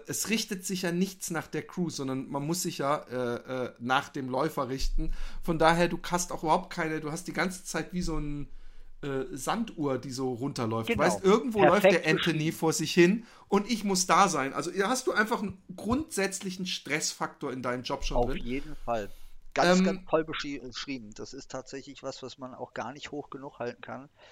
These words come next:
Speaker 2: Und zwar bei jedem Support oder jeder Crew, egal ob das privat ist oder bei Rennen. Ähm, weil es geht um den Läufer in dem Moment. Bei uns war halt das Besondere oder das Außergewöhnliche, es ging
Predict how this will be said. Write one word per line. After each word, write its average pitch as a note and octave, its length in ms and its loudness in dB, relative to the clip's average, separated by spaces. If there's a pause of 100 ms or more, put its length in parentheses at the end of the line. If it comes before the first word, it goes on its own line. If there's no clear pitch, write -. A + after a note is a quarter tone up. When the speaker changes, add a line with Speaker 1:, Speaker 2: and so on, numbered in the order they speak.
(200)
Speaker 2:
Und B2 120 -14
zwar A#2+ 180 2
bei B2+ 80 4
jedem C#3+ 340 -2
Support B2+ 540 -4
oder A#2 80 -10
jeder B2+ 260 -6
Crew, C3+ 280 -8
egal A#2+ 300 -4
ob A#2+ 100 -8
das A#2+ 120 -12
privat A2 440 -6
ist B2+ 140 -14
oder A2+ 120 -8
bei G#2+ 200 -6
Rennen. A#2+ 340 -10 (500)
Ähm, A2+ 360 -2 (140)
weil A#2 200 -2
es - 180 -12
geht C3+ 200 -6
um D3 120 -12
den C3+ 160 -6
Läufer C3 420 4
in G#2 120 -10
dem G#2+ 160 -8
Moment. F#2+ 420 -10
Bei G2 80 -8
uns G#2 300 -12
war B2 100 -6
halt B2 180 -10
das - 200 -14 (580)
Besondere B2 540 -4
oder B2 240 -6
das A2 160 -12
Außergewöhnliche, A#2+ 800 -10 (320)
es - 280 -10
ging A#2 220 -14